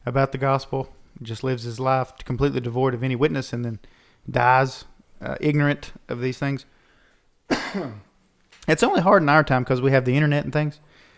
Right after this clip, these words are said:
That wasn't so hard before, when, like, the vast majority of humanity was in that condition,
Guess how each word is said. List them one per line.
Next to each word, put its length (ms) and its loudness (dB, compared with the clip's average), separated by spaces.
That 120 4
wasn't 260 2
so 180 6
hard 240 6
before, 340 -2
when, 420 -2
like, 400 -6
the 160 -4
vast 320 2
majority 380 4
of 80 -4
humanity 500 0
was 160 -2
in 80 -2
that 160 -4
condition, 360 -4